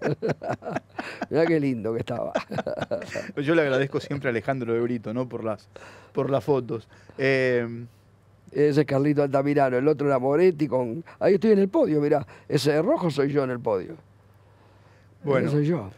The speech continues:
Speaker 2: porque de acá vos das el salto, pero yo digo, también debes,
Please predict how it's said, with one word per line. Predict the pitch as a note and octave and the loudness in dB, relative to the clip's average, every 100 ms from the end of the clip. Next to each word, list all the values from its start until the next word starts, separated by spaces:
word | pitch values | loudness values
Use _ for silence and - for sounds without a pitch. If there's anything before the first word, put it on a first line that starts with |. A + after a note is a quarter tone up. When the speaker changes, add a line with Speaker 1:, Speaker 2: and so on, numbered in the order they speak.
| _ - | _ -6
Speaker 2:
porque | G3+ A#3+ | -4 -2
de | C4 | -4
acá | B3 A4+ | -4 -6
vos | G#3+ D#3+ | -4 -4
das | D3+ | -4
el | C#3+ A#2 | -6 -6
salto, | - B2 G#2 G2 G#2+ B2 _ _ _ _ _ _ _ _ | -2 0 0 -6 -12 -12 _ _ _ _ _ _ _ _
pero | - D3+ D#3 - _ - _ _ - D#3 | 0 2 2 -2 _ -20 _ _ -16 -2
yo | F#3+ | 2
digo, | E3 D3 - - | 2 2 -2 0
también | D3+ E3 B3 B3 - - | 0 2 0 0 -4 -16
debes, | D3 D#3 F3 G3 G3 | -4 0 2 2 -2